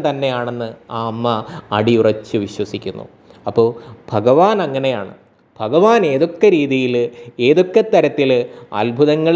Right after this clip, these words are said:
കാണിക്കും, അല്ലെങ്കിൽ നമ്മളെ എങ്ങനെ ചേർത്ത് പിടിക്കും എന്നൊന്നും നമുക്ക് പറയാൻ സാധിക്കില്ല. കണ്ണൻ്റെ അനു-, അനുഭവം, അല്ല, ആ, ആ, എന്താ പറയുക, കണ്ണൻ്റെ അനുഭവങ്ങൾ എന്ന് പറയുന്നാൽ അത്,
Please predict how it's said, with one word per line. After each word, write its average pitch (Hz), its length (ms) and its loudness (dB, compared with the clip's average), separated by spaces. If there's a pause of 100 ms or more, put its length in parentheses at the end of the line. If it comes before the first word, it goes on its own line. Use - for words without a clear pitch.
(160)
കാണിക്കും, 131 500 -2 (340)
അല്ലെങ്കിൽ 127 340 0 (380)
നമ്മളെ 143 300 2
എങ്ങനെ 175 260 0 (100)
ചേർത്ത് 131 360 2
പിടിക്കും 127 340 -2 (100)
എന്നൊന്നും 120 420 -4
നമുക്ക് 117 360 -2
പറയാൻ 107 280 0 (100)
സാധിക്കില്ല. 101 440 -2 (360)
കണ്ണൻ്റെ 131 360 2 (180)
അനു-, 120 200 -4 (140)
അനുഭവം, 120 440 0
അല്ല, 123 100 2 (120)
ആ, - 20 -2 (300)
ആ, 113 80 -4 (140)
എന്താ 127 180 2
പറയുക, 120 200 -2
കണ്ണൻ്റെ 139 360 2 (420)
അനുഭവങ്ങൾ 156 580 2
എന്ന് 170 160 -2
പറയുന്നാൽ 135 400 0 (300)
അത്, 110 160 -6